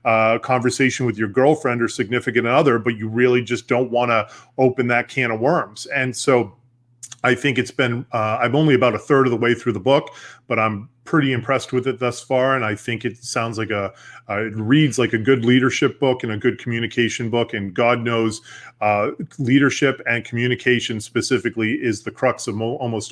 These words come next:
all of my issues when it comes to, uh, the business world and, and personal life, right? It's always communication. So,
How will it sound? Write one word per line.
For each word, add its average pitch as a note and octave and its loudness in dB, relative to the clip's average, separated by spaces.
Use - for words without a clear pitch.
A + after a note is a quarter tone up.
all A#2 2
of G#2+ -2
my A2+ -2
issues G#2 -4
when G#2 -6
it G2 -8
comes G#2+ -6
to, G#2 -2
uh, G2+ 0
the G2 -4
business G2+ -4
world G2+ 2
and, A2+ -2
and A#2+ -2
personal D3 4
life, F#2 -4
right? A2+ 2
It's A#2+ -4
always A#2 2
communication. A#2 -2
So, G#2 2